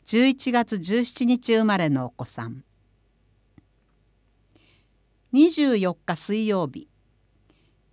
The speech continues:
ビーシージー予防接種。午後零時五十分から一時二十分。対象は令和二年九月生まれのお子さん。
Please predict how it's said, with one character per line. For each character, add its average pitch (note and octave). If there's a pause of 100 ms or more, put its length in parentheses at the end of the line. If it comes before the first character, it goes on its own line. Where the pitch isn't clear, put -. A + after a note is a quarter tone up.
(160)
ビ C4
ー -
シ D4
ー B3
ジ A#3+
ー -
予 E3+
防 A#3+
接 G#3+
種。 - (1900)
午 C#4+
後 C4
零 C#4
時 F#3
五 E3+
十 A#3
分 F3
か D3+
ら C#3+
一 D3+
時 G3+
二 D3+
十 F#3+ (200)
分。 G#2+ (1600)
対 A3
象 G#3+
は G#3 (500)
令 C#4
和 E3+
二 D3+
年 D#3+ (120)
九 F#3
月 B3
生 B3
ま A#3
れ F3+
の C3
お A#2+
子 C3
さ -
ん。 A#2+